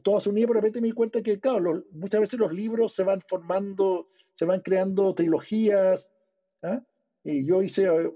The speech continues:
tres películas que eran películas más como homoeróticas, que yo nunca supe que la estaba haciendo como trilogía,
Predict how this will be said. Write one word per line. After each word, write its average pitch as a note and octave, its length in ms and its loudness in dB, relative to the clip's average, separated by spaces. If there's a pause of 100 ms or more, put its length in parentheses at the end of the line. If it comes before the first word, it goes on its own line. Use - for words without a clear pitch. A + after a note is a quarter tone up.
tres F3+ 160 0
películas G3+ 540 -2
que F#3+ 80 -2
eran F3 140 -2
películas F3 340 -2
más F#3 140 -2
como D#3 540 -2 (240)
homoeróticas, F3 920 0 (440)
que D#3+ 140 -2
yo F#3 100 0
nunca G#3+ 220 -2
supe A3+ 320 -6
que C#3 80 -8
la A#2+ 80 -6
estaba B2+ 320 -6
haciendo D3+ 320 -6
como F#3 160 -4
trilogía, F3+ 520 -2